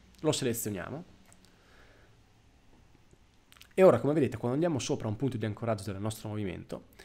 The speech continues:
la nostra icona del mouse si trasforma in una freccia, un po' diversa da quella che c'era prima, perché anche prima era una freccia.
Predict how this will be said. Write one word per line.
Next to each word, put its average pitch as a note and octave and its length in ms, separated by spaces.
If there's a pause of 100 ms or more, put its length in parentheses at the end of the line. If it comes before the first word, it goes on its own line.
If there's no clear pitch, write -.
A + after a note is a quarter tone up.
(200)
la C#3+ 80
nostra D#3 540 (120)
icona D3 280
del D3 140
mouse D3+ 320
si D3+ 140
trasforma C3 640
in D3+ 140
una C3+ 160
freccia, - 440 (320)
un B2+ 120
po' A#2+ 120
diversa G#2 340
da F#2 80
quella F#2+ 160
che - 80
c'era F#2 180
prima, F2+ 240
perché G#2+ 220
anche G2+ 140
prima F#2+ 220
era F#2 80
una F2+ 140
freccia. - 360